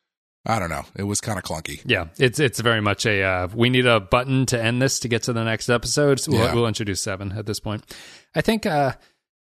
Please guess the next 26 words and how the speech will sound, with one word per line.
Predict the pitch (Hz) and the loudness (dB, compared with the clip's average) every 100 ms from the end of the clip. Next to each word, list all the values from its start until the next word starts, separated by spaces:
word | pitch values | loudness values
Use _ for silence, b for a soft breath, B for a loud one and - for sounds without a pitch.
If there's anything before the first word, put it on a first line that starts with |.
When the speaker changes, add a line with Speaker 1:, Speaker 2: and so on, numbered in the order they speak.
| _ _ _ _ _ _ | _ _ _ _ _ _
Speaker 2:
what | 165 175 | 2 4
I, | 165 | 4
what | 170 | 6
I, | 160 156 151 | 6 4 2
the | 151 175 | 4 6
other | 247 | 6
thing | 247 214 | 4 4
that | 147 | 4
I | |
like | 139 156 | 4 4
about | - 127 | 4 2
this, | 131 - | 2 2
like, | 131 | 0
and | 127 | 2
why | 135 156 | 2 4
I | 151 | 4
think | 143 - | 2 0
the | |
script | 113 - 147 143 - - - | -2 2 2 2 -2 -6 0
works | 123 110 101 - | 2 2 0 -6
is | 151 131 127 107 | -2 0 2 0
the, | 120 120 120 117 110 _ _ _ _ _ _ _ _ _ _ _ _ | 0 0 0 -2 -4 _ _ _ _ _ _ _ _ _ _ _ _
it, | 160 165 170 | 0 0 4
it's, | 160 - - - _ _ | 2 0 -14 -14 _ _
it's | 147 - | 0 0
playing, | - - 208 226 220 202 | -2 0 2 2 2 2